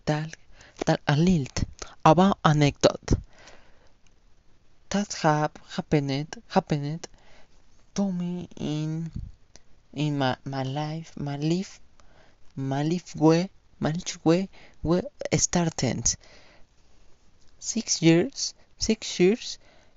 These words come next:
I, I, I go a rela-, relative. Go, go ha-, go was, um, a pom-, Pompey, Pompey told me that,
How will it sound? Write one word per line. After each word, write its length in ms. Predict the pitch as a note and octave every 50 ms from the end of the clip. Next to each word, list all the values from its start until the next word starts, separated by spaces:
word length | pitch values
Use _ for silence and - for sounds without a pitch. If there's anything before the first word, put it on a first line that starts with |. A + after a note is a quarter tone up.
| _ _ _ _ -
I, 180 | - F#3 F#3+ - - - - - _ _ -
I, 380 | - E3 E3+ F#3 F#3+ F#3+ - - - _ _ - - _ _ - - - - - - - -
I 220 | F3 F#3 F3 D#3+
go 300 | - - E3 E3 F#3 G#3 - - - - -
a 120 | - D3+ D3
rela-, 380 | D3 - F#3 F#3 F3+ F3 - - - -
relative. 800 | - F3+ F#3+ G3 F#3 D#3+ D3 - - - C3+ - - - - - - - - _ - - _ - - - - - - - - - - E3+ D#3
Go, 300 | - F#3+ G#3 G#3 G3+ - - - - - _ _ _ - E3+ E3+
go 180 | - F#3+ G3 F#3
ha-, 320 | E3+ E3 E3 E3 D#3+ D#3+ -
go 420 | - D#3+ D#3+ F3 F3 E3+ E3 D#3+ - _ -
was, 920 | D#3 D#3 E3 F3 E3+ E3 D#3+ D#3 D#3 E3+ E3+ - - - - - - - - - - - _ - - - -
um, 640 | D3 C#3 C3+ C3 B2+ B2+ B2+ B2 B2 A#2+ A#2+ B2 - - - -
a 140 | C#3 C3+ B2+ - -
pom-, 280 | - F#3+ E3 - - - - _
Pompey, 480 | - F#3 F3+ F3 E3 - F3+ F3 G3+ - - - - - - - - _ - _ _ - - - - -
Pompey 440 | F3 F#3 F3+ E3+ - - F#3 A3 - - _ _ - - - - -
told 300 | F3+ F3 F3+ F3+ F3+ - - - - - _ _ _ - - - - _ _ _ -
me 280 | D3 C3+ D3 D#3+ D#3+ D#3+ -
that, 400 | - D3+ C#3+ C#3+ D3 - -